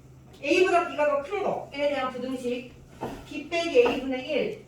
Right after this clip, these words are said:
인테그랄 A에서부터 B까지 에프엑스 디엑스는 크다. 이분의 에프에이 더하기 에프비보다. 얘를 만족시키는 Y는 에프엑스의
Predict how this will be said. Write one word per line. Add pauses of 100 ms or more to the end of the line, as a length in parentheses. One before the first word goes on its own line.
인테그랄
A에서부터
B까지 (420)
에프엑스
디엑스는 (160)
크다. (680)
이분의
에프에이
더하기
에프비보다. (340)
얘를
만족시키는 (240)
Y는
에프엑스의